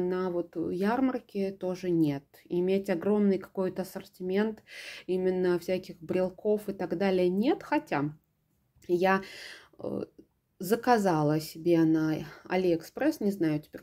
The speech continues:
когда это придёт, потому что очень долго последнее время всё идёт, а, вот эти вот основы для брелков с карабинчиками.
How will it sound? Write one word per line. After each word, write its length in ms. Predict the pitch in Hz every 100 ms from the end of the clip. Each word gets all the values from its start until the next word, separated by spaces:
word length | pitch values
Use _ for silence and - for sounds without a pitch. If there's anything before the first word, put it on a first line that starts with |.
| -
когда 220 | 151 160
это 180 | 156 -
придёт, 340 | - 170 269
потому 160 | 311 262
что 140 | - 196
очень 300 | 196 196 165
долго 360 | 180 170 165
последнее 560 | 165 170 180 175 175 175
время 300 | 170 170 170
всё 300 | 170 175 170
идёт, 260 | 165 269 - - - - - -
а, 340 | 185 170 160
вот 140 | 151 180
эти 220 | 202 -
вот 220 | 170 175
основы 720 | 165 - 180 170 151 147 160 - _ _ _
для 720 | - - - 156 147 143 143 - - - -
брелков 520 | 165 175 170 381 494
с 80 | -
карабинчиками. 920 | - 240 208 233 233 - - 190 180